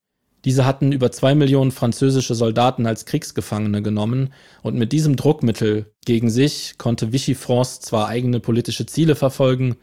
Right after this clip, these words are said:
militärisch blieben ihre Möglichkeiten aber begrenzt.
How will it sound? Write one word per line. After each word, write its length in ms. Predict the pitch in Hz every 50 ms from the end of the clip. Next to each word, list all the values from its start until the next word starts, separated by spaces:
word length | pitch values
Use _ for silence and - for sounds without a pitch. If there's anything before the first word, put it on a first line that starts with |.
| _ _ _ _ _ _ _
militärisch 680 | - 110 117 113 - - 135 143 143 147 135 - -
blieben 240 | - 123 120 117 123
ihre 180 | 117 117 117
Möglichkeiten 640 | 110 113 113 110 - 107 - - - 110 110 - 104
aber 180 | 98 98 104 101
begrenzt. 680 | - 110 - - - 113 113 - - - - - _